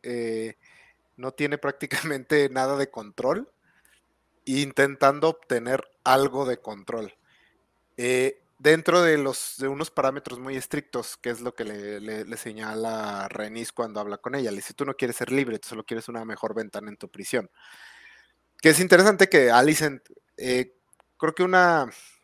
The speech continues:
contrapunto interesante es Cersei. Eh, Cersei en la Game of Thrones original era muy sorprendente para todos los demás personajes porque hacía cosas que no se esperaban como de una mujer.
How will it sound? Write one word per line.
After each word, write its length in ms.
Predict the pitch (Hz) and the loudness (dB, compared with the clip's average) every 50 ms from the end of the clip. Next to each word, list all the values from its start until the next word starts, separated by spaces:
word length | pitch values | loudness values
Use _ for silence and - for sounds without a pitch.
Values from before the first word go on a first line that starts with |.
| _ _ | _ _
contrapunto 540 | _ 127 123 117 123 123 - 143 139 131 160 | _ -8 -4 -4 -4 -4 -4 -6 -6 -4 -2
interesante 380 | 156 - 143 123 135 123 - 143 | -2 -2 -2 -2 -4 -8 -8 -8
es 60 | - | -2
Cersei. 480 | - 151 131 123 - - - 220 - _ _ _ _ _ _ _ _ _ _ _ _ _ _ _ _ _ _ _ _ _ _ _ _ _ _ _ - | 0 0 0 0 -2 -6 -8 -10 -12 _ _ _ _ _ _ _ _ _ _ _ _ _ _ _ _ _ _ _ _ _ _ _ _ _ _ _ -8
Eh, 540 | 120 123 120 120 120 120 120 117 117 - - | -4 -2 -2 0 0 0 0 -2 -2 -4 -4
Cersei 360 | - - 147 143 139 - 180 | 0 2 2 2 4 2 2
en 440 | 170 160 156 143 135 131 131 127 127 | 0 0 -2 -6 -8 -8 -6 -4 -4
la 180 | 123 123 123 120 | -4 -4 -2 -2
Game 180 | 127 135 139 | -4 -4 -4
of 80 | 147 - | -6 -10
Thrones 400 | - - 147 147 151 151 - - | -10 -10 -10 -8 -8 -8 -6 -6
original 640 | 156 147 139 - - 120 123 120 127 135 139 - - _ _ _ _ _ _ _ _ _ _ _ _ - | -6 -6 -6 -8 -8 -6 -4 -4 -2 -2 -4 -6 -8 _ _ _ _ _ _ _ _ _ _ _ _ -2
era 240 | 127 131 131 143 147 | 2 4 6 6 6
muy 220 | 151 151 147 143 | 4 2 -2 -2
sorprendente 540 | - - 175 - - 143 120 127 131 - - | -2 -2 -2 0 0 0 0 0 -2 -4 0
para 220 | - 139 120 113 | 2 2 2 2
todos 160 | - - 135 139 | 2 0 0 0
los 100 | 139 127 | 0 -4
demás 240 | 123 123 120 - | -6 -6 -8 -8
personajes 480 | - - - - 127 120 110 - - - | -8 -8 -8 -8 -8 -10 -10 -12 -14 -12
porque 400 | - - - - - 113 101 - - - - - - - - - _ _ _ - _ _ _ _ _ _ _ - | -12 -12 -12 -8 -8 -8 -8 -8 -12 -18 -20 -20 -20 -20 -20 -20 _ _ _ -20 _ _ _ _ _ _ _ 2
hacía 360 | 123 131 - - 143 - - | 2 4 6 6 6 6 6
cosas 280 | 175 175 - 214 - | 4 2 2 2 2
que 120 | - - 143 | 2 0 0
no 120 | 135 139 | 0 -2
se 100 | - - | -4 -6
esperaban 340 | 170 - - 127 123 131 147 | -6 -2 2 2 2 2 2
como 280 | - 131 117 110 110 104 | -2 -6 -6 -6 -8 -10
de 60 | 107 | -8
una 140 | 117 131 131 | -10 -10 -10
mujer. 420 | 127 113 - - 127 131 117 | -10 -6 -2 0 0 0 0